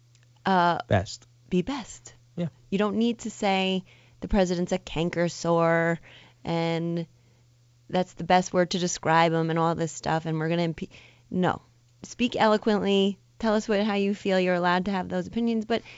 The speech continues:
Speaker 1: do you really want your kids growing up talking like that? 'Cause I don't. That's one of our biggest arguments. I don't like cursing around our
Speaker 2: I'm
Speaker 1: kids.
Speaker 2: trying
Speaker 1: I
Speaker 2: to
Speaker 1: don't want
Speaker 2: I'm,
Speaker 1: our kids to
Speaker 2: I'm,
Speaker 1: curse. I
Speaker 2: I'm
Speaker 1: feel
Speaker 2: trying
Speaker 1: like
Speaker 2: to,
Speaker 1: it's
Speaker 2: I'm
Speaker 1: a
Speaker 2: trying to,
Speaker 1: low level way to,
Speaker 2: I'm,
Speaker 1: to be.
Speaker 2: I'm trying to curse less,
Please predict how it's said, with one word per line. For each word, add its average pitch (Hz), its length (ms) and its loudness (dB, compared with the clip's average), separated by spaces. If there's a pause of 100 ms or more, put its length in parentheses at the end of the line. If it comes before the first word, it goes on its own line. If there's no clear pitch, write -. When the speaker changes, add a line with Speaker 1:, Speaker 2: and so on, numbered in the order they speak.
(140)
Speaker 1:
do 202 80 -2
you 254 240 4
really 269 240 4
want 247 200 4
your 220 120 2
kids 214 280 0
growing 196 360 0
up 196 100 -4
talking 202 320 -4
like 202 160 -6
that? 214 240 -4
'Cause 190 240 -6
I 190 160 2
don't. 160 280 -2 (240)
That's - 200 -2
one 214 140 2
of 190 80 -2
our 196 180 4
biggest 190 460 -2
arguments. 180 560 -2 (720)
I 202 80 6
don't 214 220 6
like 180 240 2
cursing 202 460 0
around 175 280 0
our 202 80 -2
Speaker 2:
I'm 156 120 10
Speaker 1:
kids. 220 180 2
Speaker 2:
trying 185 140 4
Speaker 1:
I - 40 4
Speaker 2:
to 208 40 8
Speaker 1:
don't 226 180 6
want 208 180 8
Speaker 2:
I'm, 226 40 8
Speaker 1:
our 240 60 4
kids 240 260 -4
to 254 80 -4
Speaker 2:
I'm, - 60 -2
Speaker 1:
curse. 262 220 2
I 139 120 8
Speaker 2:
I'm 165 120 8
Speaker 1:
feel 214 140 4
Speaker 2:
trying 214 160 4
Speaker 1:
like 175 40 -4
Speaker 2:
to, 196 80 0
Speaker 1:
it's - 240 -8
Speaker 2:
I'm 127 200 -2
Speaker 1:
a 139 40 -4
Speaker 2:
trying 208 220 2
to, 202 80 8
Speaker 1:
low 208 160 8
level 208 340 6
way 185 160 2
to, 190 140 0
Speaker 2:
I'm, 131 160 8
Speaker 1:
to 190 80 2
be. 262 160 4
Speaker 2:
I'm 131 140 8
trying 135 280 4
to 135 60 6
curse 120 400 2
less, 98 500 2